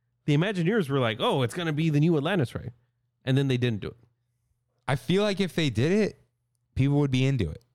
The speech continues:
Speaker 1: I think so too. Because that's one of the only things I can think of where it's like, "Oh, that's cool."
Speaker 2: You'd, it would get a cult following.
Speaker 1: Yeah. It,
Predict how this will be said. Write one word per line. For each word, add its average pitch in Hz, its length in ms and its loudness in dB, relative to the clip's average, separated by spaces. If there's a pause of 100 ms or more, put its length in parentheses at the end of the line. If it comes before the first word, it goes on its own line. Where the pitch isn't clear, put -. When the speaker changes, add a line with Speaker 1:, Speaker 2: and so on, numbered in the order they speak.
(800)
Speaker 1:
I 160 100 0
think 214 220 -2
so 208 120 -2
too. - 200 -10 (580)
Because 185 220 0
that's 190 180 -6
one 208 120 0
of 185 60 0
the 175 60 -2
only 170 220 2
things 180 220 0
I 151 80 0
can - 160 -2
think 240 220 -2
of 117 220 0
where 123 160 2
it's 117 100 -4
like, 117 180 -4
"Oh, 285 240 -2 (640)
that's 415 180 -2
cool." 175 320 0
Speaker 2:
You'd, 117 300 0
it 120 80 2
would 123 160 0
get 110 180 -2
a 147 60 0
cult - 380 -4
following. 92 560 -2
Speaker 1:
Yeah. 151 240 -2 (1000)
It, 170 240 -4